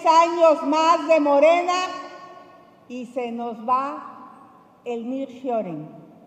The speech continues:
Bye, bye, nearshoring. Ustedes lo saben, los empresarios y los inversionistas lo saben.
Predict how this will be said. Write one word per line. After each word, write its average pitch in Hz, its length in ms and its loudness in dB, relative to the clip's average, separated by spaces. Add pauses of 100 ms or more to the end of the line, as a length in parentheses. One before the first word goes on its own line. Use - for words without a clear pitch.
Bye, 247 440 0
bye, 254 400 2
nearshoring. 214 840 -4 (560)
Ustedes 302 720 0
lo 262 240 -2
saben, 262 420 -2 (720)
los 240 280 -4
empresarios 262 880 -2 (400)
y 240 80 -12
los 233 240 -8
inversionistas 226 1000 -6
lo 208 120 -8
saben. 185 460 -6